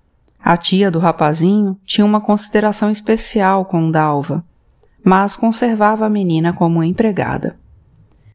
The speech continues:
Ia-lhe ensinando as prendas domésticas, dizendo que estava preparando a mocinha para ser uma boa esposa para o sobrinho.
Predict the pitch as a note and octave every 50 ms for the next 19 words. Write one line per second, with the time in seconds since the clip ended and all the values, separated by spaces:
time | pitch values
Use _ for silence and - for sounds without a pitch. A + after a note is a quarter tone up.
0 | - - - - - A3+ A#3 B3 B3+ B3+ B3 A#3 A#3 A#3 A#3 A3+ A3+ A3+ A3+ -
1 | - G#3+ F#3+ E3+ E3+ F3 F#3 F#3 F3+ F3 E3 - - - F3 E3 E3 E3+ E3+ E3
2 | D#3+ - E3 D#3 D3+ D3 D3 D#3 E3+ E3+ - - - - D3 C#3+ - - - -
3 | - - - E3+ F3 E3+ F3+ F#3+ G3+ G#3 G3+ - G3 F3+ - - F3 F3 F3 F3+
4 | - F#3 F3+ - F3+ F3 E3+ E3+ F3 F3+ F3 F#3 F3+ F3 - - - E3 E3 F3+
5 | F#3 F#3 - F#3 F#3 F#3 - - F#3+ F#3 F#3+ F#3 F3+ F3 D#3+ E3+ F3+ G3 A3 A3
6 | - - - D#3+ D#3+ D#3 E3 D#3 - E3+ D#3+ D#3+ D3+ - E3+ D#3 C#3+ C3+ C3+ C3
7 | B2+ B2+ C3